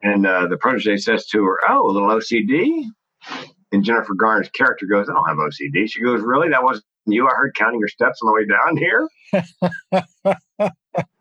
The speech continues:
Speaker 1: And when I, when I talk to kids, I encourage them to find an avatar. Mine is the, uh, I took the Incredible Hulk, I changed him to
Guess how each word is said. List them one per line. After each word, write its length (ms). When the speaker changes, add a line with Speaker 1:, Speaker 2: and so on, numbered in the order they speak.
Speaker 1:
And 100
when 100
I, 140
when 120
I 60
talk 240
to 60
kids, 280
I 140
encourage 380
them 260
to 80
find 340
an 100
avatar. 540
Mine 280
is 160
the, 220
uh, 120
I 20
took 160
the 80
Incredible 360
Hulk, 360
I 60
changed 300
him 120
to 60